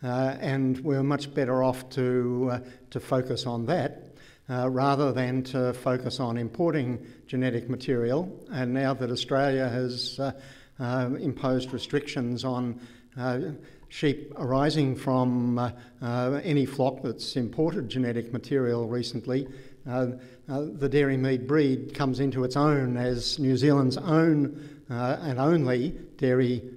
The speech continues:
uh, m-, breed, and, uh, one with a very, uh, impressive history behind it. Uh, and I'm not responsible for it. Miles and Janet King have done a remarkable job in doing that, and,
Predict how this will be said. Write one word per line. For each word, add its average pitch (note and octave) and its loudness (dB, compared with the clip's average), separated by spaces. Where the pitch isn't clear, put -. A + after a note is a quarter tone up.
uh, B2 -2
m-, C3+ -4
breed, C#3 2
and, B2+ 0
uh, C3 2
one C#3 2
with C3+ 0
a C3 2
very, C3 2
uh, B2+ -4
impressive C#3+ 0
history C3 -4
behind B2+ 0
it. A#2 -6
Uh, B2 -4
and C3 -2
I'm D#3 2
not D3 2
responsible C#3 -2
for C#3 2
it. - -6
Miles C3+ 0
and B2+ 0
Janet B2+ -2
King C3 0
have A#2+ -6
done B2+ -2
a A#2+ -2
remarkable B2+ 0
job B2+ -2
in B2 -2
doing D3 4
that, A#2 -4
and, B2+ 0